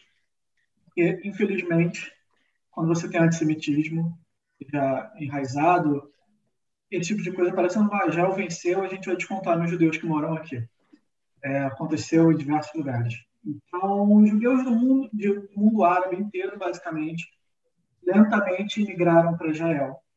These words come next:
Vieram refugiados, muitos com a, enfim, somente com a roupa do corpo. E esse influxo de refugiados, quando chegou aqui, onde é que você vai colocar todas as pessoas?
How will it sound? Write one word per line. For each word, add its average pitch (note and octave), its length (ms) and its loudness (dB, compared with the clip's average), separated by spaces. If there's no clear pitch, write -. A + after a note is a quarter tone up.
Vieram D3 380 -4
refugiados, D3 640 -2
muitos C#3+ 280 -10
com D3 120 -12
a, C3+ 300 -6
enfim, - 280 -16
somente D#3+ 420 -4
com D#3 420 -2
a C3+ 80 -6
roupa D#3+ 240 -4
do E3 140 -6
corpo. E3+ 680 -2
E C4+ 100 4
esse G#3+ 240 0
influxo G#3+ 460 0
de G3 120 -4
refugiados, E3+ 580 0
quando G3+ 240 -6
chegou F3 240 -2
aqui, A3+ 280 -4
onde G3 140 -10
é - 20 -6
que - 60 -12
você - 80 -8
vai F#3 120 -4
colocar F3 300 -2
todas D#3+ 240 -4
as - 140 -16
pessoas? B2 420 -16